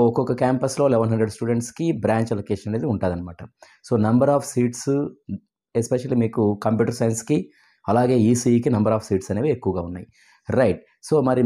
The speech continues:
మీకు నచ్చిన బ్రాంచెస్ కావాలనుకునేటప్పుడు మీ సీజీపీఏ, మీ కట్ ఆఫ్ అనేది ఎలా ఉండాలి? ఓకే, so ఇది చాలా వరకు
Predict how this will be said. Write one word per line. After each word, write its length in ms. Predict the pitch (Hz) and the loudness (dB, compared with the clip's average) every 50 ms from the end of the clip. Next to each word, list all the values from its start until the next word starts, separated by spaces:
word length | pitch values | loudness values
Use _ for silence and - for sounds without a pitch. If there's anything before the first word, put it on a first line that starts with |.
| 120 | 2
మీకు 120 | 127 120 120 117 113 | 2 2 0 0 -2
నచ్చిన 200 | 113 - 160 151 135 127 | -2 -2 -2 0 0 2
బ్రాంచెస్ 380 | 127 127 123 120 127 120 - - 120 110 | 0 0 0 -2 -4 -4 -4 -2 0 0
కావాలనుకునేటప్పుడు 840 | 107 113 117 117 110 107 - 110 104 95 90 85 - - 95 110 143 165 165 - - - 104 107 | 2 2 2 0 0 -2 -2 -2 -2 -2 -4 -6 -6 -4 -2 0 0 0 -2 -6 -6 -4 -2 0
మీ 80 | 120 139 127 - | 0 0 2 2
సీజీపీఏ, 540 | 123 120 117 127 123 123 117 107 110 113 113 - - - _ _ _ - | 2 2 2 0 0 0 2 2 2 2 2 0 -2 -10 _ _ _ 0
మీ 60 | 120 135 127 - | 0 0 0 0
కట్ 160 | 110 101 - 120 | -4 -2 -2 -2
ఆఫ్ 100 | 117 - 113 | -2 -2 -2
అనేది 220 | 101 104 110 131 127 101 | -2 -2 0 0 0 0
ఎలా 100 | 98 107 104 101 | 0 0 0 0
ఉండాలి? 300 | 92 90 90 90 90 90 87 - - _ _ _ _ _ _ _ - - | -2 -4 -4 -4 -4 -6 -6 -8 -12 _ _ _ _ _ _ _ -8 -6
ఓకే, 160 | 196 - 135 101 90 90 - | -4 0 0 -2 -2 -4 -6
so 80 | - 143 127 117 127 | -2 0 2 2 2
ఇది 160 | 135 196 180 139 127 135 147 - - - _ _ _ _ - | 2 2 4 4 4 2 2 0 -4 -8 _ _ _ _ -4
చాలా 180 | 147 139 139 135 | -2 0 2 2
వరకు 240 | 139 135 131 - 139 | 0 0 -2 -2 -2